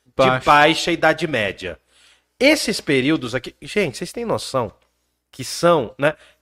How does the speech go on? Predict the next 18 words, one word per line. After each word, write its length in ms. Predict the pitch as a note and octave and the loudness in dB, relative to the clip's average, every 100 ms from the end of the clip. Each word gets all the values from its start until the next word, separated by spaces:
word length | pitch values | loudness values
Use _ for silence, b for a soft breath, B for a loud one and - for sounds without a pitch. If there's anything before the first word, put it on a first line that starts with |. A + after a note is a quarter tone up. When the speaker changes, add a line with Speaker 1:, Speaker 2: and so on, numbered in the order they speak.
| _ | _
Speaker 1:
Claro, 300 | A3 F#3+ B2 | 6 6 6
ninguém 320 | D#3+ G3 G3+ | 2 0 2
vai 160 | A#3 A3 | 4 4
dormir 400 | F3+ F#3 D#3 D3+ | 6 4 4 2
na 100 | D#3 | 2
Idade 300 | D3 C#3+ C3 | 4 2 2
Média 240 | B2+ C3+ C#3+ | 0 0 -2
e 40 | |
começa 460 | - F3 E3 D#3 E3+ | -4 -2 -2 -4 -6
no 60 | |
mundo 200 | E3+ E3+ | -6 -6
moderno, 680 | F3 G#3 G#3+ A2+ G2 F2+ F2 E2+ | -4 -2 2 4 2 -2 -12 -8
e 60 | |
acorda 380 | G2+ - B2 A#2+ | -8 -2 0 0
no 60 | B2+ | -6
mundo 140 | C3 | -6
moderno, 360 | D#3+ E3 B2 G#2+ | -6 -2 -2 -2
mas 280 | A#2+ B2 | -6 -6